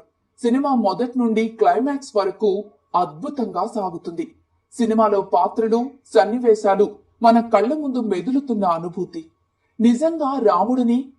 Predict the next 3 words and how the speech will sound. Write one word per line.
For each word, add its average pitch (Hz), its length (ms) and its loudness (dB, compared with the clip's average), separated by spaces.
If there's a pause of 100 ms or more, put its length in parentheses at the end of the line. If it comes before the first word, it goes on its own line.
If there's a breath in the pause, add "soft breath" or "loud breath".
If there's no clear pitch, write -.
సీతాదేవిని 220 800 0
ప్రత్యక్షంగా 202 1000 -2
చూస్తున్నటువంటి 214 960 -4